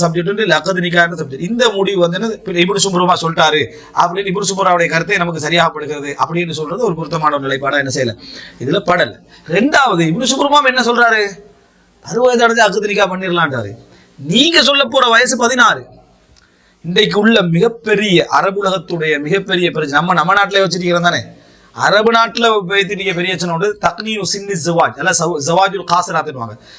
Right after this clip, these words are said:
அதாவது பால்ய வயது திருமணம் வந்து பதினாறு வயசு, பதினஞ்சு வயசு, பதிமூணு வயசு பெண்களை திருமணம் முடிக்கலாமா, வயதில்லையே தக்னீன் பண்ணுங்க, தஹதீத் பண்ணுங்க, வரையறுங்கன்னு புக்கெல்லாம் வருதுங்க. பதினெட்டு அண்ணுங்க, பதினாறு அண்ணுங்க, பதினஞ்சு அண்ணுங்க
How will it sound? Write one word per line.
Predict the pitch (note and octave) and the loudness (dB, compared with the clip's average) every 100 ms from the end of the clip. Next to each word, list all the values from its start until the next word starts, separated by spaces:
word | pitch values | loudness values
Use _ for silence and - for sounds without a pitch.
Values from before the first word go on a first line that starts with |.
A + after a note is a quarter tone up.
| - - | -12 -4
அதாவது | E3 F3+ F#3+ B3 G#3+ F3+ E3+ | 0 2 0 -2 -2 -2 0
பால்ய | E3+ G3+ G#3+ G3 | 2 2 2 0
வயது | F#3+ F3 | 0 -2
திருமணம் | F3 E3 D#3 | -2 -2 -4
வந்து | E3+ | -2
பதினாறு | F3 F#3+ F#3 F3+ | -2 0 0 2
வயசு, | E3+ D#3+ E3 | 0 -2 -2
பதினஞ்சு | E3 E3+ F3 E3 | -2 -2 -2 -2
வயசு, | E3 E3 D#3+ | -2 -2 0
பதிமூணு | E3+ F3 | 0 0
வயசு | D#3+ D3 | -4 -6
பெண்களை | D#3 E3 E3+ E3 | -8 -4 -4 -2
திருமணம் | D#3+ E3 D3+ | -2 -2 -2
முடிக்கலாமா, | D3+ C#3+ C3+ B2 | -2 0 0 0
வயதில்லையே | C#3+ G3 F#3 F#3 F#3+ - - - | 2 2 2 0 -2 -6 -20 -6
தக்னீன் | E3+ G#3 G#3+ F3 | -4 0 0 0
பண்ணுங்க, | D#3+ C#3+ B2 | -2 -2 -2
தஹதீத் | E3 G3 A3+ A3 | -2 -2 -2 -2
பண்ணுங்க, | E3+ D#3 C#3 | -4 -4 -2
வரையறுங்கன்னு | D3+ G#3+ F#3+ F3 F3 G3 | 2 4 4 2 -2 -6
புக்கெல்லாம் | G3 A#3+ A#3 G3+ | -2 2 2 2
வருதுங்க. | C#3 A2+ A2 - _ _ _ _ _ - | -4 -10 -16 -20 _ _ _ _ _ 0
பதினெட்டு | F#3 G#3+ F3 | 2 2 0
அண்ணுங்க, | D#3+ C#3+ B2 - - _ _ _ | 0 -2 -4 -6 -18 _ _ _
பதினாறு | D#3+ G#3+ G#3 F#3 | 0 4 4 2
அண்ணுங்க, | D#3+ D3 C#3+ A2+ - _ _ _ _ _ - | -2 -4 -4 -4 -10 _ _ _ _ _ -2
பதினஞ்சு | E3 G#3+ G3+ F#3+ | 2 2 2 2
அண்ணுங்க | E3+ D#3 | 2 0